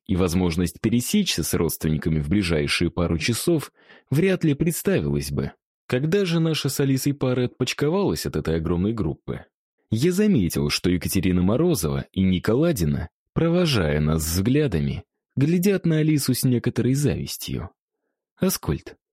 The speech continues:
смотри, к нам идут глава нашего научно-исследовательского института с супругой», шепнула Алиса, «едва мы отошли на шесть метров от наших друзей». Она указала быстрым взглядом на мужчину сорока пяти лет в красном кафтане,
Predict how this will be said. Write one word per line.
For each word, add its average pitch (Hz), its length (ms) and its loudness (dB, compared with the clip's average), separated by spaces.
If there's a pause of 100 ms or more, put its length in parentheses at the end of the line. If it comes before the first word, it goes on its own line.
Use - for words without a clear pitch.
(120)
смотри, - 580 -2 (380)
к - 100 -4
нам 185 220 4
идут 180 220 2
глава 151 380 2
нашего 135 320 0
научно-исследовательского 123 1200 0
института 139 540 0
с - 60 -4
супругой», 73 600 -2 (460)
шепнула 82 500 0
Алиса, 117 480 -2 (260)
«едва 170 360 2
мы 175 140 4
отошли 151 380 0
на 139 120 2
шесть 147 300 -2
метров 180 420 0
от 73 120 -4
наших 76 320 -2
друзей». 92 560 -2 (640)
Она 185 220 2
указала 143 540 0
быстрым 87 420 0
взглядом 92 520 0
на 123 60 2
мужчину 151 440 0
сорока 85 380 -2
пяти 101 300 -2
лет 131 280 0 (140)
в - 60 -20
красном 151 520 0
кафтане, 65 680 -6